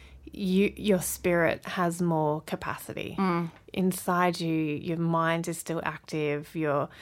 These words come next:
Speaker 1: even when you've got a brain fog, you know that you used to have a capacity or that you want that capacity back, and it's frustrating.
Speaker 2: Mm.
Speaker 1: And, and like I said, your spirit isn't fatigued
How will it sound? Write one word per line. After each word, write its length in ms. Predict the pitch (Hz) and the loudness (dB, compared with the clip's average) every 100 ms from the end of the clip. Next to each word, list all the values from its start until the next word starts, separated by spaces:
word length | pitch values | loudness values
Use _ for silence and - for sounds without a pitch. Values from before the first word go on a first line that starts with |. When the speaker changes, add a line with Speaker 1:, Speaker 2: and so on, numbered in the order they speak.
| - - | -18 -2
Speaker 1:
even 300 | 185 170 185 | 2 6 6
when 160 | 180 180 | 6 4
you've 140 | 170 | 2
got 180 | 175 165 | 4 4
a 40 | |
brain 360 | 156 156 151 160 | 2 0 0 -2
fog, 360 | - 151 160 | 0 0 0
you 120 | 170 170 | 0 4
know 580 | 175 170 165 170 165 | 4 4 2 2 0
that 280 | 165 165 - - - - - _ _ _ _ _ _ _ | 0 -2 -2 -6 -20 -20 -20 _ _ _ _ _ _ _
you 120 | 185 | -2
used 400 | 165 165 165 165 - | 0 2 0 0 -2
to 60 | |
have 300 | 156 - - | -2 0 -2
a 60 | 160 | -2
capacity 840 | - - - - 156 135 123 85 180 - | -6 -8 -8 -6 -4 -2 -2 -4 -8 0
or 160 | 180 165 | 2 6
that 360 | 151 - - - | 4 4 -6 -6
you 160 | 196 175 | -2 -2
want 680 | 175 160 160 151 - 233 - | -2 0 2 0 -4 -10 -4
that 260 | 190 190 | -4 -4
capacity 680 | - - - - - 160 135 | -6 -4 -4 -4 -6 -6 -6
back, 480 | - 65 - - - - | -4 -4 -4 -8 -14 -10
and 160 | 180 170 | -6 -6
it's 240 | - - | -6 -10
frustrating. 1080 | - - 156 156 - - 185 185 190 151 170 | -12 0 2 2 -2 -4 0 2 4 2 2
Speaker 2:
Mm. 180 | 170 160 - | -2 -6 -2
Speaker 1:
And, 280 | 208 226 - | 4 4 6
and 320 | 214 208 190 | 4 4 2
like 240 | - 190 190 | 0 0 0
I 40 | |
said, 260 | 185 190 190 | 0 0 0
your 100 | 190 | 0
spirit 680 | 190 - - 175 180 180 - | 0 -8 -4 -2 0 -2 -2
isn't 400 | 170 165 151 - | -4 -2 -6 -4
fatigued 720 | 165 - 160 156 170 175 | -6 -4 -4 -4 -6 -10